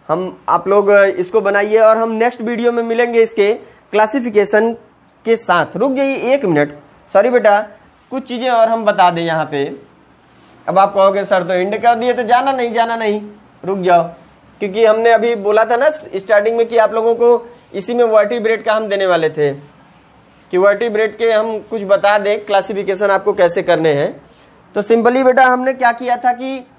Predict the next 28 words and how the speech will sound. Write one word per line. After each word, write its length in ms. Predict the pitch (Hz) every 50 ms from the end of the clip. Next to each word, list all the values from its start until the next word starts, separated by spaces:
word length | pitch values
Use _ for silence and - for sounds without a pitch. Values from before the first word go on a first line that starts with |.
| _ _ -
वो 140 | 175 214 220
कार्डेट 460 | 220 226 220 214 214 214 233 240 233
का 120 | - 247
आप 140 | 233 233 233
लोगों 200 | 233 233 233 240
को 100 | 233 240
याद 260 | 233 226 220 226 220
होगा, 380 | 233 226 208 196 175 175 202 - - - _ _ _ _ _ _ _ _
कार्डेटा 400 | - 180 185 196 208 208 220 226
का 120 | 233 233 226
classification 580 | - 220 214 208 214 233 208 220 208 214 208
हमने 340 | 226 226 226 226 220 226 233
पढ़ाया 340 | 226 233 214 202 202 208 220
था। 460 | 220 214 196 175 170 190 - - - _ _ _ _ _ _
तो 60 | 165
यहाँ 200 | 175 185 196 214
पे 120 | 226 226 233
दो 160 | 202 214 220
भागों 240 | 208 208 208 226 226
में 140 | 233 220 202
बांट 180 | 220 220 214
दिया 200 | 214 220 233 233
था, 360 | 233 240 233 226 240 262 - - - _ _ _ _ _ _ _ _ _ _ _ _ -
एक 240 | 190 226 233 - -
क्या 140 | 233 226
था 180 | 220 226 220 214
प्रोटोकार्डेट, 880 | 214 214 - 202 202 202 214 - 226 220 226 220 233 233 247 254 247 - _ _ _ _ _ - - _ -
प्रोटोकार्डेट, 1600 | - 202 214 208 220 214 208 220 254 277 - - - _ _ _ _ _ _ _ - 202 202 208 208 196 196 190 160 131 -